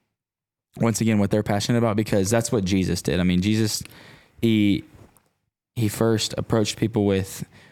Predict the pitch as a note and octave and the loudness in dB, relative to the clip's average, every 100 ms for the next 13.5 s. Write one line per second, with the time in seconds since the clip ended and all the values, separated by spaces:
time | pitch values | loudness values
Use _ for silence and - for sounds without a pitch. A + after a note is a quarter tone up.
0 | _ - A2+ C3 - - B2+ C3+ B2 A2 | _ -2 0 0 -2 -2 0 2 2 2
1 | F#2+ G2+ F#2+ G2 D#2+ - - A2 - G#2+ | 2 2 2 0 -2 -2 -2 -2 0 0
2 | A2+ - A#2+ B2 B2+ A2+ F2+ F#2 E2+ - | 0 0 -2 2 2 4 2 2 0 -2
3 | - - _ - - _ _ _ G2+ G2 | -8 -12 _ -20 -20 _ _ _ 0 2
4 | G#2+ A#2 A2 G#2+ G#2 G2 G2 F#2 - G2+ | 2 2 4 4 2 2 0 0 -2 -2
5 | F#2+ - G#2+ F#2 G2 F#2+ F2+ D#2+ - F#2+ | -2 0 0 2 0 2 0 -2 -2 0
6 | F#2+ F2 F2 - G2+ A2 G#2 - A2+ - | 2 0 -2 -2 -2 0 0 0 0 0
7 | A2 G#2 G2 F#2 F#2+ _ _ _ _ _ | 0 2 2 2 -4 _ _ _ _ _
8 | _ _ _ _ _ _ - _ G2 - | _ _ _ _ _ _ -20 _ -4 0
9 | A2 A2+ A2+ F#2 G#2 G2 F#2+ G#2+ C3+ - | 2 4 2 0 -2 0 0 -2 -6 -8
10 | - A2+ A2+ A2 G#2+ G#2 - - - G#2 | -2 2 2 4 2 0 -4 -10 -4 0
11 | G2 F#2+ F#2+ F#2+ - - _ G2+ G2+ G2+ | 2 2 0 -4 -10 -12 _ -2 0 0
12 | F#2+ F#2+ - G#2+ G#2 G2+ G2+ - G2 - | -2 -2 -4 -2 0 2 0 -2 -4 -2
13 | G2 F2+ F2+ F2 - | 0 0 0 0 -2